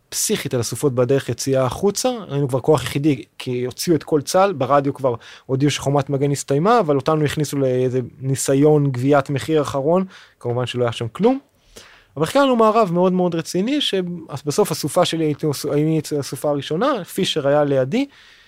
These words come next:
וחטפנו אש תופת. הסופה, אה, הושבתה, היינו, עמדנו כמו ברווזים, חטפנו אש, צלפים, מטורפת, אני לא יודע איך הזכוכית לא, אבל היה ברור,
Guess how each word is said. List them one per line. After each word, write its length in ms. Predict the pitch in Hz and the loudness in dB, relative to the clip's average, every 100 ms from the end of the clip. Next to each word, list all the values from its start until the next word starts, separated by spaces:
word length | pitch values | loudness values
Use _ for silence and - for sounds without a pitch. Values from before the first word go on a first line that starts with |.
| _ _ _ _ _ _ _ _ _ _ | _ _ _ _ _ _ _ _ _ _
וחטפנו 360 | 147 196 226 202 | -6 -2 0 0
אש 80 | - | 2
תופת. 360 | 190 131 - - - | 2 0 -8 -14 -14
הסופה, 500 | 135 139 - 160 147 | -8 -6 0 2 4
אה, 240 | 143 135 | 2 2
הושבתה, 520 | 131 - 123 - 214 196 - | 0 -2 -4 2 2 2 -4
היינו, 420 | 139 139 135 131 | -6 -2 -2 -2
עמדנו 420 | 131 160 156 156 | 0 0 0 -4
כמו 240 | - 156 | -2 -2
ברווזים, 840 | 151 151 127 117 117 135 165 160 156 _ _ _ _ | 0 -2 -2 -4 -4 -2 -2 -2 -8 _ _ _ _
חטפנו 760 | - - - 139 - 127 117 135 | -16 -12 -6 -4 -4 -6 -4 -4
אש, 260 | 127 - - | -4 -8 -8
צלפים, 640 | - 127 110 - 151 143 | -4 -4 -4 -4 -2 0
מטורפת, 580 | 127 - 127 165 - - | -2 -4 0 0 -2 -10
אני 200 | - 127 | -8 -6
לא 60 | 131 | -2
יודע 100 | 131 | -2
איך 140 | 127 | -2
הזכוכית 320 | 127 - 135 | -6 -6 -4
לא, 100 | 135 143 - | -2 -4 -4
אבל 160 | 147 | -4
היה 120 | 170 208 | -2 -2
ברור, 380 | 185 214 240 | -2 -2 -2